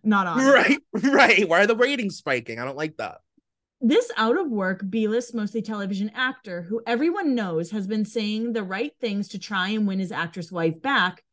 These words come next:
Speaker 1: but the saying is not equating with the doing. Seems he found a college-age groupie who is spending a lot of time with the actor.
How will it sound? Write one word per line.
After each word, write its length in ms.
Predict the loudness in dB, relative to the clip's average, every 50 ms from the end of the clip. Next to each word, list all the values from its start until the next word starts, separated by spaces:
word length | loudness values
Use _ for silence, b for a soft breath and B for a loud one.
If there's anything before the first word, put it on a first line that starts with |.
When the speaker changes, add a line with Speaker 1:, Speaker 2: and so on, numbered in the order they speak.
| _ _ _ _ -2
Speaker 1:
but 280 | 2 2 2 2 0 -4 -6 0
the 120 | 0 0
saying 340 | 0 0 -2 -2 -2 -4 -6
is 120 | -8 -6 -4
not 140 | -2 -2
equating 600 | -2 -2 -4 -4 -4 -2 0 0 -2 -2 -4 -6
with 200 | -6 -6 -4 -4
the 80 | -2 -2
doing. 480 | 0 0 0 0 -2 -6 -8 -14 -20 -20 b b b b b b
Seems 420 | -4 2 4 4 4 4 2 0
he 100 | 0 -2
found 380 | 0 2 2 2 2 2 0 -2 -2
a 100 | -4 -4
college-age 920 | -4 -4 -4 -2 0 0 2 0 0 -4 -4 -6 -2 -2 -2 -2 -2 -6 -10
groupie 560 | -8 -6 -4 -2 -2 -2 -2 -2 -4 -2 -2
who 120 | -2 -2 -2
is 120 | -2 -2
spending 300 | -2 -4 -4 -4 -4 -4
a 60 | -4
lot 300 | -4 -2 -2 -2 -2 -2
of 80 | -4 -4
time 440 | -6 -10 -10 -8 -8 -10 -10 -12 -10
with 240 | -6 -4 -4 -4 -2
the 200 | -2 -4 -4 -4
actor. 580 | -6 -8 -8 -8 -10 -14 -14 -14 -12 -12 -14